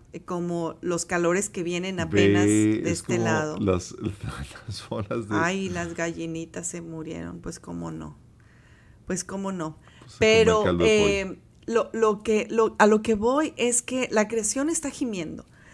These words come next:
Speaker 1: No es un efecto del calentamiento global, no es un efecto como e-, e-, ellos quieren decir. Es el efecto del pecado, es el fe-, el efecto del pecado en el cual estamos viendo, y yo no sé si tú los puedas sentir.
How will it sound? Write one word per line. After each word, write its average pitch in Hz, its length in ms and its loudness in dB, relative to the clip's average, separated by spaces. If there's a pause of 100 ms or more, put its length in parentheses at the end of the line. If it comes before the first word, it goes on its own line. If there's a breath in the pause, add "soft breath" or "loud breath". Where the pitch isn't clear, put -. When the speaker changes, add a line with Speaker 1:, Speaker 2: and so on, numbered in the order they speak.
(200 loud breath)
Speaker 1:
No 247 360 2
es 254 320 0
un 247 100 0
efecto 208 480 0
del 180 200 4
calentamiento 185 720 -4
global, 185 640 -2
no 180 180 -6
es 185 240 -8
un 196 120 -8
efecto 185 580 -8
como 165 320 -8
e-, 170 260 -6
e-, 180 340 -4
ellos 190 320 -2
quieren 185 320 0
decir. 196 460 -4 (580 loud breath)
Es 196 200 -2
el 233 100 4
efecto 220 380 0
del 254 140 0
pecado, 135 600 0
es - 160 -10
el 202 120 -4
fe-, 208 280 -4
el 196 140 0
efecto 208 340 -6
del 202 140 -2
pecado 202 400 -2
en 196 80 -4
el 180 160 -6
cual 190 340 -2 (140)
estamos 196 600 -4
viendo, 202 280 -2
y 196 80 -4
yo 202 100 -8
no 214 140 -8
sé 220 260 -2
si 220 220 -4
tú 220 180 -6
los 226 180 -2
puedas 254 420 0
sentir. 233 640 -6